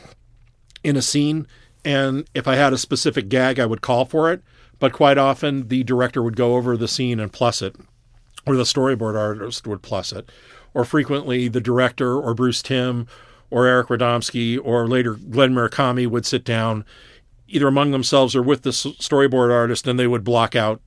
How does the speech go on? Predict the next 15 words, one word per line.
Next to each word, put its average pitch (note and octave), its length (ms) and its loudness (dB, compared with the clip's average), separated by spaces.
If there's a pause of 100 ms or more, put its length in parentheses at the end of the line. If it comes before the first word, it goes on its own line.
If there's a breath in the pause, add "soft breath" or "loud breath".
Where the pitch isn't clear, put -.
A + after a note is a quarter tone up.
you A#2+ 140 -4
know, G#2 140 -4
an G#2+ 80 -2
action A#2 360 -2
sequence. F2+ 520 -14 (400 loud breath)
Bruce D3 220 2
Timm D3+ 140 2
is B2 100 -2
very C3 200 2
good B2+ 300 0
at A#2+ 280 -4
taking, A#2+ 640 -4 (600 soft breath)
you B2+ 120 2
know, A#2 120 2
something B2 600 -2